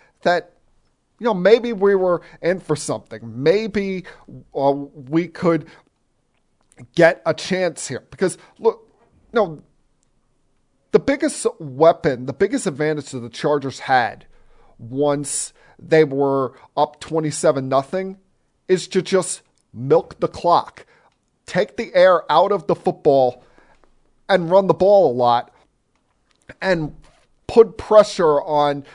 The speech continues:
uh, the Jaguars that every single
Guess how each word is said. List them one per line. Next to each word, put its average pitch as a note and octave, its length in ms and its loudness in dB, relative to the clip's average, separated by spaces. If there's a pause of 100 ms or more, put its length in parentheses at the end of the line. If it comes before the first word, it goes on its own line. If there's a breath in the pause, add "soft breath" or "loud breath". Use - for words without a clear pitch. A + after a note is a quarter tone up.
(320 loud breath)
uh, C3 160 2 (920)
the D#3 100 0
Jaguars C#3+ 680 4 (420)
that D3+ 300 2
every F3+ 300 0
single D#3+ 480 0